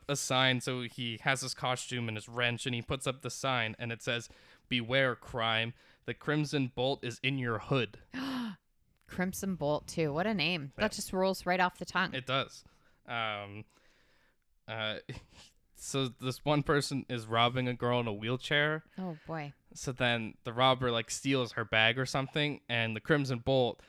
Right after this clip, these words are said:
Speaker 1: tackles him, which then tackles the girl.
Speaker 2: Ooh,
Speaker 1: So you can
Speaker 2: in the
Speaker 1: kinda see
Speaker 2: wheelchair.
Speaker 1: what kind of movie this
Speaker 2: Yeah, yeah.
Speaker 1: what kind of movie this is. Um, he drops a cinder block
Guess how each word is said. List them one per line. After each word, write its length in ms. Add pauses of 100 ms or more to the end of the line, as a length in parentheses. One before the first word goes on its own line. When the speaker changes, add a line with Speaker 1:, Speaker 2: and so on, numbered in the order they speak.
(540)
Speaker 1:
tackles 480
him, 440 (100)
which 280
then 220
tackles 480
the 100
girl. 500 (240)
Speaker 2:
Ooh, 840
Speaker 1:
So 120
you 60
can 40
Speaker 2:
in 60
the 60
Speaker 1:
kinda 260 (220)
see 200
Speaker 2:
wheelchair. 180 (120)
Speaker 1:
what 140
kind 200
of 60
movie 280
this 500
Speaker 2:
Yeah, 400
yeah. 200 (160)
Speaker 1:
what 120
kind 240
of 340 (280)
movie 260
this 240
is. 300 (840)
Um, 480
he 180
drops 380
a 100
cinder 400
block 500